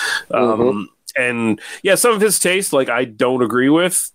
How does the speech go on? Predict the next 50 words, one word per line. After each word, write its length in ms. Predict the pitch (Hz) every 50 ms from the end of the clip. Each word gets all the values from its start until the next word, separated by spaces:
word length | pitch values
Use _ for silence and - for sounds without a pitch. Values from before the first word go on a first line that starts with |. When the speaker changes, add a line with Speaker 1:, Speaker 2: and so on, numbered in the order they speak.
| _ _ _ _
Speaker 1:
but 220 | 123 120 104 87 - -
I 100 | 113 113
definitely 380 | 117 135 127 120 - 123 117 104
do 140 | 117 113
respect. 600 | 107 104 98 - - - 113 101 92 - - - 92
Like, 280 | 95 95 92 - - - -
like 160 | 117 107 98
he, 100 | - 127 127
he 60 | 123
Speaker 2:
Right. 240 | 120 107 98 87 -
Speaker 1:
knows, 220 | 131 127 123 107
he 160 | 123 131 139 143
knows 220 | 156 151 147 120
his 120 | 127 120
shit 280 | - - - 135 123 113
and 80 | 104 113
he 80 | 113
knows 260 | 117 120 123 120 107
what 80 | 113 110
he 60 | 107 107
likes. 480 | 104 107 107 107 101 - - - - - -
So 160 | - - 104
it's 160 | 101 95 - -
like 140 | 110 -
you 100 | - 113
can't 300 | 107 - 139 123 117 101
really 280 | 101 110 110 104 107 104
argue 640 | 104 104 110 113 104 104 110 98 95 95 92 92 - _ - - - _ _ _ -
with 200 | 107 107 - -
him 120 | 101 95
when 120 | 95 95 95
it, 80 | 95
when 140 | 98 98 95
it 80 | 92 -
comes 220 | - 101 98 -
to 80 | - 101
that 200 | 92 92 90 -
shit. 300 | - - 92 90 - -
So 280 | - 107 104 104 104 127
Speaker 2:
Mm-hmm. 300 | - - - - - -
Speaker 1:
actually, 280 | 151 147 - 180 147
yeah, 120 | 143 165 175
n-, 180 | 170 175 160 - _ _ -
and 500 | 160 160 151 151 151 139 131 135 139 -
I 140 | - 151 151
thought 300 | - - 185 196 247 254
I'd 180 | 240 226 185 - _ _ _ -
seen 280 | - - - 262 262
this 180 | 277 285 262 -
one, 260 | 285 285 277 269 233